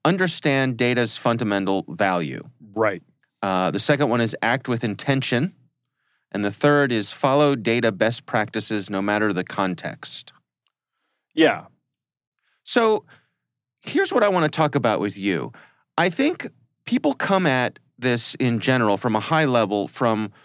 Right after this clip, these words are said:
Speaker 1: two different points of view. There are the people who are a hundred percent on board or some <laughs> degree of being on, maybe it's unfair of me to say a hundred percent,
Speaker 2: Right.
Speaker 1: but there are people who are on board.
Speaker 2: Right.
Speaker 1: And they believe that they have to be part of the solution here.
Speaker 2: Yes.
Speaker 1: Uh,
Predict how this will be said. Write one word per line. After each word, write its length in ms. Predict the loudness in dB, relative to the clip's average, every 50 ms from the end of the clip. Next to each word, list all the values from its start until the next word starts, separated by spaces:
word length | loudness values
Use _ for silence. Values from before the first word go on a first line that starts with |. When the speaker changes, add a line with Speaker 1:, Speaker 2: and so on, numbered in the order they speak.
| _ _ -4
Speaker 1:
two 160 | 0 2 2
different 300 | 2 2 2 0 -2 0
points 300 | 0 0 -2 -2 -2 -4
of 100 | -6 -4
view. 280 | -4 -4 -4 -6 -8 -12 _ _ _ _ _ _ _
There 180 | 2 4 4 6
are 160 | 4 4 2
the 80 | 0 -2
people 340 | -2 -4 -2 0 0 0
who 140 | 2 2 2
are 100 | 4 2
a 60 | 2
hundred 340 | 2 0 -2 -2 0 -2 -2
percent 340 | -2 -4 -2 0 0 2 2
on 180 | 2 2 0 0
board 440 | 0 0 0 0 0 -2 -4 -6 -12 _ _ _ _ _ _ _ _ _
or 240 | 0 2 2 2 0
some 300 | -2 -2 0 0 2 2
<laughs> 80 | 2 0
degree 320 | 0 -2 -2 0 2 2 2
of 60 | 2 2
being 200 | 0 2 2 2
on, 140 | 2 0 2 2
maybe 200 | 2 2 2 2
it's 140 | 2 0
unfair 480 | 0 0 2 0 0 0 0 2 2 2
of 80 | 2 0
me 80 | -2
to 60 | -4 -2
say 120 | -2 -2
a 60 | 0
hundred 220 | 0 0 -2 -2 -4
percent, 380 | -4 -4 -2 -2 -2 -2 2 2
Speaker 2:
Right. 100 | 2 4 4 2 0
Speaker 1:
but 40 | -6 -14 -4 0
there 100 | 2 2
are 40 | 2
people 220 | 2 2 2 4
who 100 | 4 4
are 120 | 4 4 4
on 180 | 4 2 0 0
board. 340 | 0 -2 -2 -2 -4 -10 -6 _
Speaker 2:
Right. 200 | 0 0 0 -2 _ _ _ _ _ -2
Speaker 1:
And 500 | 0 0 2 2 2 2 2 0 0 -2
they 400 | -2 0 2 2 4 4 2 2
believe 460 | 2 2 2 2 2 2 2 2 2 2
that 140 | 2 2 2
they 140 | 2 2 4
have 200 | 4 2 0 0 -2
to 60 | -4
be 120 | -4 -4 -6
part 300 | -4 0 2 2 2 2
of 60 | 2
the 60 | 0
solution 540 | -2 -2 -2 0 0 0 -2 -2 -4 -6 -8
here. 340 | -8 -8 -10 -12 -12 -14 -16 _ -2
Speaker 2:
Yes. 300 | -2 -2 -2 -4 -8 -16 -6 -2
Speaker 1:
Uh, 180 | 0 2 2